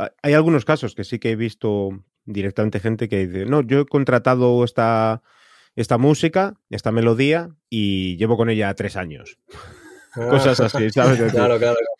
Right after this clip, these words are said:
Speaker 1: claro, es decir, me costó cincuenta dólares, me costó
Speaker 2: Claro,
Speaker 1: cuarenta y nueve,
Speaker 2: claro.
Speaker 1: estoy como para comprar otra licencia.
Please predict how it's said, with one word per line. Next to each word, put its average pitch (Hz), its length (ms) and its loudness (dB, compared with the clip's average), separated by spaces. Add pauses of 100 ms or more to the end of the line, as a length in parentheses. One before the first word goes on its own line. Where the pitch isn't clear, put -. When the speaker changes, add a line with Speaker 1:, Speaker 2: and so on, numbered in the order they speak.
(460)
Speaker 1:
claro, 147 200 4
es 123 60 2
decir, 117 100 0
me 113 120 0
costó 139 360 4
cincuenta 131 500 2
dólares, 92 400 0
me 98 100 -4
costó 98 240 0
Speaker 2:
Claro, 117 160 6
Speaker 1:
cuarenta 120 180 4
y - 40 4
nueve, 131 220 6
Speaker 2:
claro. - 80 -4
Speaker 1:
estoy 131 240 -2
como 147 200 4
para 139 180 4
comprar 123 300 2
otra 120 200 2
licencia. 98 680 0